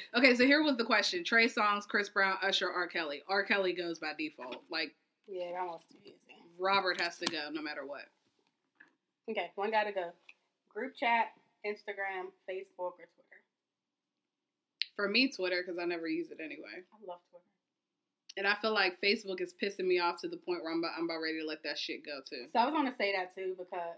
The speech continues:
Speaker 2: no, actually, Instagram could probably go, 'cause I don't use that as much.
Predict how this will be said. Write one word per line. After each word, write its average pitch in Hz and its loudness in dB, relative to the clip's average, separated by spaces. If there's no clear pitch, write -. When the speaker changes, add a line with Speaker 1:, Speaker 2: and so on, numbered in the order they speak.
Speaker 2:
no, 320 4
actually, 339 2
Instagram 220 -2
could 196 -6
probably 190 -4
go, 185 -4
'cause 208 -14
I 294 2
don't 302 -4
use 269 -4
that - -10
as 190 -12
much. - -16